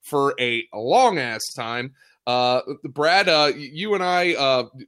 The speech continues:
we, we got together, uh, at John Hanson's house, uh, talking fantasy. You and Tom Candiotti one night. We had a blast. Since then, we've been in touch, uh, consistently. Glad to bring you on. How you doing? Ross is, uh, Ross is out in the clouds somewhere. So, uh, I guess you and I are gonna have to take this.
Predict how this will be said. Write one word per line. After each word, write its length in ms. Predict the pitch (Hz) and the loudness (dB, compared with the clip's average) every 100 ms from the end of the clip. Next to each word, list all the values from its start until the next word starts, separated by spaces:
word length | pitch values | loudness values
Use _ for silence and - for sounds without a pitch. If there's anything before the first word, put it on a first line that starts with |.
| _ | _
we, 220 | 139 175 127 | -10 -8 -4
we 120 | 143 | 0
got 220 | 208 185 | 2 2
together, 640 | 143 123 156 175 185 180 - | 0 -2 0 0 -2 -4 -6
uh, 200 | 113 107 107 | -6 -6 -6
at 160 | 113 | -6
John 240 | - 143 143 | -4 -6 -2
Hanson's 500 | 143 196 190 190 190 | -2 -2 -4 -8 0
house, 440 | 190 196 196 - | 4 4 2 0
uh, 160 | 131 123 | 0 0
talking 380 | 156 160 - - 120 - | -2 -4 -4 -12 -10 -4
fantasy. 580 | 165 170 - 185 185 - _ _ _ - | -2 -4 -6 -6 -6 -10 _ _ _ -6
You 200 | 180 247 | -2 -2
and 100 | 180 | -2
Tom 300 | 175 196 208 | 0 0 0
Candiotti 680 | - 180 180 147 156 180 185 | -2 -4 -2 -2 0 0 -2
one 260 | 180 180 | -4 -4
night. 300 | 180 196 208 | -2 0 0
We 120 | 143 131 | -2 -2
had 120 | 131 | -2
a 80 | 120 - | -6 -4
blast. 340 | 135 156 - | 0 0 -2
Since 220 | 185 196 - | -6 -6 0
then, 240 | 170 233 | 0 0
we've 240 | 196 160 | -4 -4
been 160 | 156 175 | 0 0
in 140 | 180 | -2
touch, 440 | 156 139 190 - 170 | -4 -2 -2 -4 -2
uh, 220 | 151 156 - _ _ - | 0 0 -4 _ _ -8
consistently. 580 | 165 202 233 175 190 202 | -4 0 -2 0 -2 0
Glad 320 | 156 156 196 | 2 2 2
to 60 | |
bring 240 | 160 214 185 | -2 -2 0
you 100 | 185 | 2
on. 160 | 240 | 0
How 160 | - 190 | 2 0
you 180 | 220 185 | 0 0
doing? 320 | 180 233 135 | 0 2 2
Ross 320 | 151 208 - | 4 4 2
is, 140 | 180 156 | -4 2
uh, 280 | 147 143 131 _ _ | 4 4 0 _ _
Ross 320 | 143 175 202 - | 0 4 4 0
is 160 | 160 | -2
out 280 | 156 160 160 | 2 2 2
in 140 | 151 | -2
the 60 | 135 | -6
clouds 440 | - 147 151 147 | -6 -2 -2 -2
somewhere. 360 | 127 110 107 110 | -8 -8 -10 -12
So, 280 | - 135 131 | -6 -2 0
uh, 180 | 135 143 | 2 0
I 80 | 151 | 2
guess 200 | 226 233 | 0 2
you 80 | 247 | 0
and 100 | 180 | 2
I 100 | 254 | 2
are 100 | 175 | 0
gonna 160 | 117 | -4
have 140 | 110 - | -6 -8
to 60 | |
take 220 | - 92 | -10 -10
this. 260 | - - - | -12 -20 -20